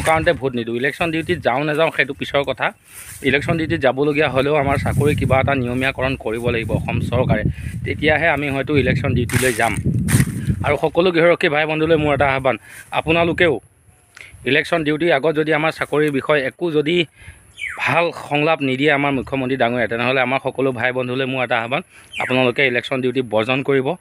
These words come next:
আৰু আপোনালোকৰ ফালৰ পৰিয়ালৰ সকলো লোককে জনাই দিব যে এবাৰ পদুম ফুল আৰু ট্ৰেক্টৰ ছবিত ভোট নিদিব। আৰু তেখেতে এতিয়া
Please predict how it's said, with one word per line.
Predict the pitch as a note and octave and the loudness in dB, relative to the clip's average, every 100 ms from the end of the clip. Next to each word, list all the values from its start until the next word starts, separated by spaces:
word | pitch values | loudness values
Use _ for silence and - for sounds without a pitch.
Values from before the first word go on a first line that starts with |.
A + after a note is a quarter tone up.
| - - - | -12 -10 0
আৰু | A#2 B2 | 2 4
আপোনালোকৰ | C#3 C3+ C#3+ - | 2 0 -2 0
ফালৰ | C3 C3+ | 0 2
পৰিয়ালৰ | C3+ C3+ C3 C3 C3 | 0 0 0 0 -2
সকলো | - F3+ E3 | 0 2 4
লোককে | C#3+ C#3 C3 | 2 2 2
জনাই | B2 C3 | 2 0
দিব | B2+ B2 C3 | 0 0 2
যে | C3+ | 2
এবাৰ | D#3 A#3 - - - - - _ _ - - - - | 2 0 -8 -12 -14 -20 -20 _ _ -12 -12 -8 -2
পদুম | C3+ D#3 G3 D3 | 2 4 2 2
ফুল | E3 D#3+ | 2 2
আৰু | F#3 - | 0 -2
ট্ৰেক্টৰ | G#2+ B2+ B2 | -2 -2 0
ছবিত | B2 C3+ | -2 -2
ভোট | G#2 - | -2 0
নিদিব। | A2 A2 G2 E2 - - _ - - _ _ - - - B2+ | 0 0 -2 -6 -10 -20 _ -20 -20 _ _ -20 -20 -6 -2
আৰু | C3 | 0
তেখেতে | B2+ E3+ F3 | 0 2 2
এতিয়া | E3 | 2